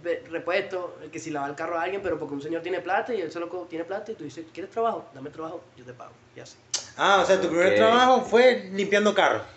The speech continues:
Speaker 1: Una vaina así, pues.
Speaker 3: ¿En dónde?
Speaker 1: Ahí mismo con un señor de la residencia.
Speaker 2: ¿Y hace cuánto
Speaker 3: Ah, ok.
Speaker 2: tiempo? ¿Cuántos años tenía?
Speaker 1: No, marico, eso fue como en dos mil dieciocho por ahí.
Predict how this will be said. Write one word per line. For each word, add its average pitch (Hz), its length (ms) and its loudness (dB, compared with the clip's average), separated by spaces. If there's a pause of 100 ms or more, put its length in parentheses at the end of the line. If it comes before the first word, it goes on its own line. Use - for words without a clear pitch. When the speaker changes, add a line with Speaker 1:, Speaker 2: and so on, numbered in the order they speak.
(340)
Speaker 1:
Una 127 80 -14
vaina 147 240 -8
así, 151 160 -12
pues. 123 180 -10
Speaker 3:
¿En 113 80 -4
dónde? 147 320 2 (220)
Speaker 1:
Ahí 277 240 -6
mismo 190 280 -2
con 175 120 -4
un 143 80 -6
señor 151 200 -4
de 156 140 -6
la 151 80 -6
residencia. 139 480 -10
Speaker 2:
¿Y 160 80 2
hace 180 160 0
cuánto 202 300 0
Speaker 3:
Ah, 190 180 0
ok. 196 60 -4
Speaker 2:
tiempo? 185 240 2
¿Cuántos 180 200 0
años 196 160 -2
tenía? 180 260 -2
Speaker 1:
No, 117 220 -8
marico, 113 460 -16 (260)
eso 123 220 -20
fue 135 140 -12
como 151 180 -8
en 151 140 -6
dos 131 100 -10
mil 127 160 -8
dieciocho 127 1080 -14
por 120 140 -14
ahí. 113 140 -16